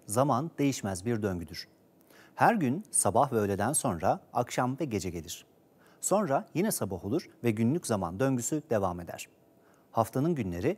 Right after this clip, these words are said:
hep aynıdır. Yedi günde bir haftalık döngü tamamlanır. Aynı şekilde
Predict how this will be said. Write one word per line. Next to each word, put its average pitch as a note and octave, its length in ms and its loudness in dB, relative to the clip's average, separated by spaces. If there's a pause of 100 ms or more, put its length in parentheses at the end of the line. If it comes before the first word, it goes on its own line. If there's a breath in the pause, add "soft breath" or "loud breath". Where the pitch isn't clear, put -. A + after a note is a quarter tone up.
(120)
hep - 180 2
aynıdır. F2 520 -2 (560 soft breath)
Yedi D3 240 4
günde C#3 280 2
bir E3+ 260 0
haftalık A#2 480 0
döngü B2+ 240 2
tamamlanır. F2 680 -4 (640 soft breath)
Aynı F3 240 2
şekilde A2 520 -2